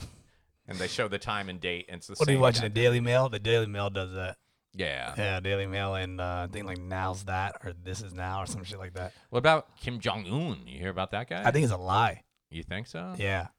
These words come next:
Speaker 1: Like, it, they always get a little weird when they're like, "We haven't seen this guy in public in
Speaker 2: I
Speaker 1: a
Speaker 2: think
Speaker 1: few
Speaker 2: so. Here's,
Speaker 1: days."
Speaker 2: here's my theory with that one.
Speaker 1: Okay.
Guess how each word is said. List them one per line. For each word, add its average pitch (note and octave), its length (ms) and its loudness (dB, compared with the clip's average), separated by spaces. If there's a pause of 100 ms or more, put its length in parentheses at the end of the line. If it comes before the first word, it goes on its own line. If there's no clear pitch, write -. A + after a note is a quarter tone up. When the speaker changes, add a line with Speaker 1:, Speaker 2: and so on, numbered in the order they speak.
(180)
Speaker 1:
Like, E2 340 -4 (500)
it, F2+ 140 -8 (160)
they A2 160 0
always D3 180 -2
get D#3 160 -2
a C#3+ 40 -2
little B2+ 320 -2
weird A#2+ 400 -6
when F#2 160 -4
they're F2+ 100 -4
like, E2+ 220 -2
"We F2+ 140 -4
haven't C3 200 -2
seen B2 200 -8
this A#2+ 160 -8
guy B2 260 -4
in G#2 100 -6
public C3+ 460 -4
in - 80 2
Speaker 2:
I B2+ 40 6
Speaker 1:
a C#3 60 4
Speaker 2:
think D3+ 180 0
Speaker 1:
few C3 40 -2
Speaker 2:
so. C3 120 2
Here's, C#3 240 6
Speaker 1:
days." A2+ 100 -2
Speaker 2:
here's D3+ 180 6
my C#3 140 4
theory B2 360 0
with G#2 140 -2
that G2+ 180 -2
one. F2+ 180 -10
Speaker 1:
Okay. C2+ 260 -4